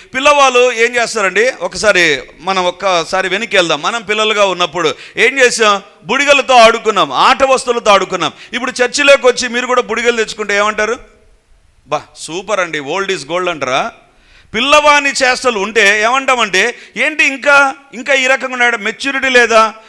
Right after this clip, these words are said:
ఏంటి ఈ రకంగా ఉన్నాడే?" ఒకవేళ పిల్లలకు హగ్గి వేసి పంపిస్తారండి, బయట వాడు ఆడుకుంటా అంటాడు, బ్రహ్మాండంగా ఆడుకుంటాడు. ఇప్పుడు చర్చికి ఎవరైనా హగ్గి వేసుకొని పెద్దవాళ్ళు వచ్చారనుకుందాం, ఎట్లా ఉంటుంది? దరిద్రంగా ఉంటుంది కదా.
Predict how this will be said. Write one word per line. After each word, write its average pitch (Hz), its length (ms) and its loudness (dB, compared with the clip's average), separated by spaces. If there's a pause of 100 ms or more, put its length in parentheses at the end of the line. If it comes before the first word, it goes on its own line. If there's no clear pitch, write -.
ఏంటి 269 260 2
ఈ 254 240 0
రకంగా 262 360 0
ఉన్నాడే?" 190 500 2 (320)
ఒకవేళ 277 380 2
పిల్లలకు 269 520 0
హగ్గి 220 420 2
వేసి 254 200 2
పంపిస్తారండి, 208 600 -4
బయట 233 260 0
వాడు 240 200 2
ఆడుకుంటా 208 380 2
అంటాడు, 175 240 -4
బ్రహ్మాండంగా 214 640 -4
ఆడుకుంటాడు. 180 440 -4 (280)
ఇప్పుడు 247 220 -6
చర్చికి 277 420 -2
ఎవరైనా 262 280 2
హగ్గి 214 280 -2
వేసుకొని 233 300 -2
పెద్దవాళ్ళు 202 400 -2
వచ్చారనుకుందాం, 135 760 -4
ఎట్లా 208 220 -6
ఉంటుంది? 175 480 -4 (180)
దరిద్రంగా 226 560 -2
ఉంటుంది 170 260 -6
కదా. 180 260 -2